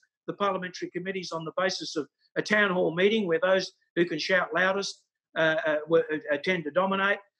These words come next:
or, or through a process of consultation through, uh, um, submissions where only the people who have a vested interest put the submissions in, is to have an assembly or a jury, uh, to advise on these matters.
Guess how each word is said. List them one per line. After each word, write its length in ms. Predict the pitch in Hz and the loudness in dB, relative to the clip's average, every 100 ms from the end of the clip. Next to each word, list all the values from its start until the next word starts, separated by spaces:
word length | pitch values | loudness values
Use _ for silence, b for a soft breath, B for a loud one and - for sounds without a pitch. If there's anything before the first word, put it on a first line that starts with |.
| _ - | _ 0
or, 340 | 175 202 202 - | 4 6 4 2
or 200 | 190 190 | 2 2
through 260 | - 190 | 2 0
a 60 | 175 | 0
process 540 | - 190 185 185 170 | 0 0 2 -2 -2
of 140 | 165 143 b b - | -4 -6 b b -4
consultation 720 | 190 - 170 185 185 185 170 | -2 -2 -4 0 0 0 -4
through, 240 | 180 170 - b b 165 | 0 0 -2 b b 2
uh, 160 | 160 143 | 2 4
um, 260 | 156 147 143 | 2 0 -4
submissions 600 | - 175 165 226 233 202 | -4 -2 2 2 2 2
where 200 | 180 165 | 4 4
only 220 | 185 185 | 4 2
the 120 | 170 165 | -2 2
people 380 | 196 190 160 | 2 4 2
who 120 | 170 156 _ _ - | 2 2 _ _ -4
have 140 | 165 | 2
a 60 | 156 | 2
vested 360 | 180 180 160 | 2 2 0
interest 360 | 160 190 180 - | -2 -2 -4 0
put 120 | 202 | 0
the 80 | 147 | 0
submissions 520 | - 170 190 185 165 | -2 0 2 0 4
in, 200 | 214 240 b b b | 2 2 b b b
is 160 | 185 185 | 2 4
to 100 | 175 | 2
have 160 | 190 | 2
an 80 | 180 | 2
assembly 520 | 170 - 202 196 190 185 | 0 2 2 4 4 4
or 180 | 175 | 4
a 60 | 165 | 2
jury, 340 | 165 175 135 - _ _ _ - b b - | 4 4 4 0 _ _ _ -20 b b 2
uh, 140 | 165 | 2
to 220 | - 175 | 4 4
advise 480 | 160 185 175 170 156 | 4 4 4 4 2
on 180 | 160 156 | 0 2
these 260 | 151 143 156 | 2 2 2
matters. 460 | 151 127 - - | 0 0 -6 -14